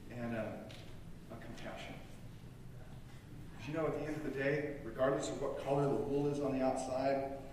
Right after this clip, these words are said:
um, whether you're a person who has a well-manicured family life or you're completely a disaster, we're all black sheep.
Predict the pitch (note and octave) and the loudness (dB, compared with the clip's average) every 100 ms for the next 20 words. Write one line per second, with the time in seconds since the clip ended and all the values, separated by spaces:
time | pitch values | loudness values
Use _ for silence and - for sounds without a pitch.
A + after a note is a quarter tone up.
0 | - - - A2 A2 A2 G2+ G2 - - | -10 -10 -10 -6 -4 -4 -6 -8 -10 -12
1 | - - - - - - - - B2 C3 | -10 -12 -12 -12 -12 -12 -12 -6 -4 0
2 | C3 B2 B2+ C#3 - C3 A#2+ A#2+ A#2+ A#2+ | 2 2 0 0 2 6 8 8 6 4
3 | A#2+ B2 A#2+ - A#2+ A2+ - A#2 A#2 A2+ | 4 4 2 2 0 -2 -2 0 0 2
4 | A2+ A#2 A2+ A2+ - - - - - - | 6 6 6 4 -2 -8 -10 -12 -10 -12
5 | - - A2 A2+ A2 G#2+ G#2+ - - C#3+ | -10 -4 0 2 2 0 -6 -8 -6 -4
6 | A#2+ A#2+ A2 - - - F#2+ - - - | -2 0 4 4 2 0 0 2 0 -2
7 | - - - - - - - - - - | -6 -8 -12 -12 -12 -10 -8 -10 -10 -12
8 | - - - - - - - - - - | -10 -12 -12 -12 -14 -12 -12 -12 -12 -10
9 | A2+ B2 C3 - - - - - | -6 0 2 2 0 -2 -2 -4